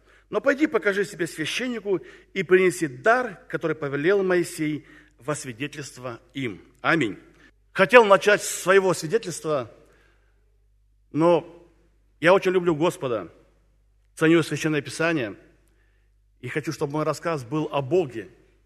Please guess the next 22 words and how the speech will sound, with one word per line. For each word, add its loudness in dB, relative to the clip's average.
в -20
первую -8
очередь -16
о -6
Нем, -2
потому -6
что -4
Он 8
наш -4
Отец, -6
Он 2
наш -2
Создатель, -6
Он 6
наш 2
Спаситель, -4
Он 6
наше -4
сегодня -4
и -8
завтра, -4
настоящее -2